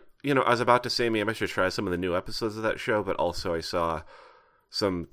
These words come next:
YouTube video about how it is now becoming, like, a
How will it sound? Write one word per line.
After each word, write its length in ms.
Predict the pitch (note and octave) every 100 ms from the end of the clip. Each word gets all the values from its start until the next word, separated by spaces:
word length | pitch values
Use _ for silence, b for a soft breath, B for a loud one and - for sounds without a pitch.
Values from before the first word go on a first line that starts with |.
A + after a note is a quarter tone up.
| - -
YouTube 580 | F#2 F#2 G#2 F#2 D#2
video 600 | - F2+ F2 F2 F2 F2
about 440 | E2 D#2+ D#2 D2+ -
how 280 | F#2+ E2+ E2
it 100 | D#2+
is 240 | D2+ -
now 360 | E2+ D#2+ E2 -
becoming, 480 | E2+ - F2 D#2+ E2
like, 180 | D#2+
a 240 | E2 D2+